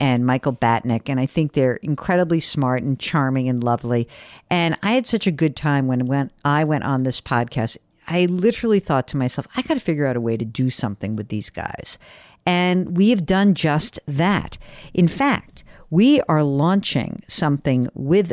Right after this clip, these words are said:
the folks at The Compound, which is a Jill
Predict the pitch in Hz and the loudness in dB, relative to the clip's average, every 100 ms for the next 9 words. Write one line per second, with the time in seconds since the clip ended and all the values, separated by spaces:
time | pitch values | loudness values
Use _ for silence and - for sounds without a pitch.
0 | - 135 - 131 113 - 131 - - 156 | -4 -4 0 0 0 -2 -4 -4 -4 0
1 | 113 101 110 131 165 - - - 170 175 | 2 2 0 0 -4 -10 -20 -2 0 2
2 | - 165 156 185 - - 165 147 147 143 | 4 4 6 4 0 -2 2 4 4 2
3 | - 156 135 - 175 240 277 | -2 -6 -2 2 4 4 2